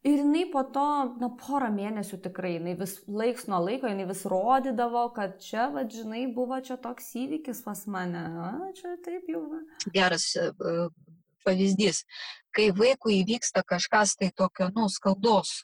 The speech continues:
Speaker 2: aplamai gyvenime, nes jis gali užfiksuoti ir, e, jeigu mes apie tai su vaiku nekalbam, uždarom šitą temą, tai iš to gali išaugti fobija. Tai yra jau, nu,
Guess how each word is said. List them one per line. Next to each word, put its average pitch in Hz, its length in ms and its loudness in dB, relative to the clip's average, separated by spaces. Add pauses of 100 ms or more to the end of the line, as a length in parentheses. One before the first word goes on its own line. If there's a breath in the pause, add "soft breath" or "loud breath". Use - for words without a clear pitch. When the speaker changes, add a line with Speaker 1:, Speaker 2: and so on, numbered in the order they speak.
Speaker 2:
aplamai 185 500 4
gyvenime, 190 640 2 (320 loud breath)
nes 190 280 2 (160)
jis 196 380 2
gali 202 280 6
užfiksuoti 214 880 2 (140)
ir, 190 280 2
e, 185 460 2 (540)
jeigu 196 360 4
mes 196 260 6
apie 190 260 4
tai 208 180 4
su 196 180 0
vaiku 190 520 4 (360 loud breath)
nekalbam, 190 720 4 (240)
uždarom 185 540 4
šitą 196 340 -2
temą, 226 400 2 (380 loud breath)
tai 196 480 2
iš - 260 0
to 233 200 2
gali 202 400 2
išaugti 196 680 0
fobija. 185 640 0 (180)
Tai 170 220 -4
yra 185 260 2
jau, 165 300 -2
nu, 190 240 4